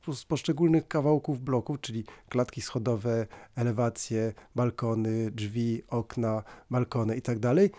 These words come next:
Złożony tak, jakby to wyglądało jak, jak to jest, jak, jak blok, tylko że on,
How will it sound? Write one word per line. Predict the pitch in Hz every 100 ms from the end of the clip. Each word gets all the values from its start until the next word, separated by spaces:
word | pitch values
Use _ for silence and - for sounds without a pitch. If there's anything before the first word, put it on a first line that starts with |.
| -
Złożony | 120 143 160 202
tak, | 180 170
jakby | 156
to | 143
wyglądało | 131 147 143 147 165 151
jak, | 135 -
jak | 131 117
to | 131
jest, | 113 - 123
jak, | 120 120 120
jak | 131 113 110
blok, | 143 208 180
tylko | 175 147
że | 165 151
on, | 143 151